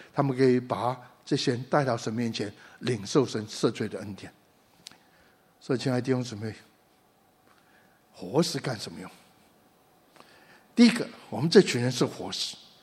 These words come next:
教会在说，不是一个店，一个，一个建筑物，是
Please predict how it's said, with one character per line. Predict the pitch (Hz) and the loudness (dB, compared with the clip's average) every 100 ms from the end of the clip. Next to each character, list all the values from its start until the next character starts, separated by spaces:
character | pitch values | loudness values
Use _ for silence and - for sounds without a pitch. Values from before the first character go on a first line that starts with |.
| - - _ _ - | -20 -20 _ _ -8
教 | - 139 | 2 2
会 | 135 120 | 2 0
在 | 117 | -2
说， | - 120 117 | 0 -2 -2
不 | - 135 | -2 -4
是 | - | -2
一 | 127 | -4
个 | 117 110 - - - | -2 -4 -8 -12 -2
店， | 127 - - | -2 -2 -2
一 | 143 | 0
个， | 127 | 0
一 | 131 | -2
个 | 123 113 113 - - | -2 -2 -2 -8 -4
建 | 143 117 | 0 0
筑 | 113 | -2
物， | 104 101 - - | -8 -10 -14 -8
是 | - | 0